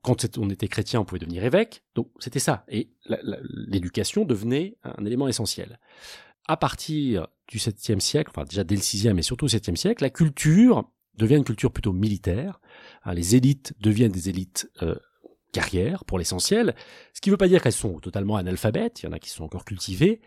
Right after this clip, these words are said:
mais c'est plus au cœur, euh, de la culture des élites, et du coup les institutions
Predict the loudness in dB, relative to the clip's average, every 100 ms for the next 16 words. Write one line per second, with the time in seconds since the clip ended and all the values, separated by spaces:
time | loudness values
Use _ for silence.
0 | _ -2 0 2 4 4 4 4 6 6
1 | 2 -4 -10 -10 -10 -6 -4 -2 -6 -10
2 | -4 -2 -2 -4 -6 -2 0 0 -2 -2
3 | -8 -20 0 2 4 4 4 4 -2 -8
4 | -8 -4 -2 -4